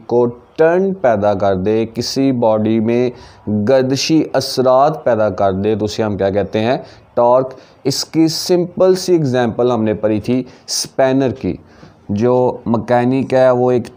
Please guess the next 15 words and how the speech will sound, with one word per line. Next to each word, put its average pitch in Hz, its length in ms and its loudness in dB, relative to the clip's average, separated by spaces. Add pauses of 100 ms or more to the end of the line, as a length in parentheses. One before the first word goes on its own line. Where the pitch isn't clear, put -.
चाबी 127 460 2
का 147 120 -2
इस्तेमाल 117 480 0
करता 110 400 0
है 113 180 2 (160)
किसी 151 440 0
भी 151 240 0
nut 120 440 0
को 131 180 2
tight 131 760 0
या 131 360 2
loose 131 560 0
करने 104 340 0
के 92 180 -2
लिए। 90 320 -4